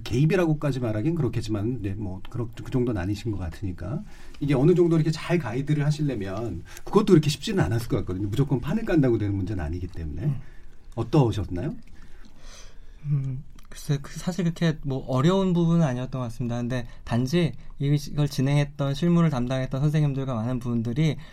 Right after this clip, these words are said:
Speaker 2: 고생하셨던 부분은 실질적으로 이 보고서에 담겨 있지만 학교 수업과 그 이후 시간에 일과 시간 동안에는
Speaker 1: 음.
Speaker 2: 연락하기가 쉽지 않고
Speaker 1: 그렇겠죠.
Speaker 2: 모이기도 쉽지
Speaker 1: 음.
Speaker 2: 않아서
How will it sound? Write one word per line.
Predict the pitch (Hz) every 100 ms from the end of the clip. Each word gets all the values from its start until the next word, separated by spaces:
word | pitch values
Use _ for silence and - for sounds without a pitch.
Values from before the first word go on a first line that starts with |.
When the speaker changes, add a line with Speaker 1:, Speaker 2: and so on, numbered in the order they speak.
| - -
Speaker 2:
고생하셨던 | - 131 165 160 156 156 151
부분은 | 127 117 120 151 143 - - - -
실질적으로 | - 208 202 214 202 180 170 170 156
이 | - -
보고서에 | - 147 175 180
담겨 | 135 120 135
있지만 | 120 - 123 151 123 -
학교 | - 202 202 190
수업과 | 170 202 180 - 180 185 202
그 | 202 165
이후 | 131 143
시간에 | 147 160 160 156
일과 | 151 160
시간 | 156 - 151
동안에는 | 143 135 131 143 160 - 147
Speaker 1:
음. | 120
Speaker 2:
연락하기가 | 127 160 - 180 165
쉽지 | - - 180
않고 | 120 117 -
Speaker 1:
그렇겠죠. | 117 120
Speaker 2:
모이기도 | 151 165 156
쉽지 | 147 -
Speaker 1:
음. | 156
Speaker 2:
않아서 | 110 110 113 185 240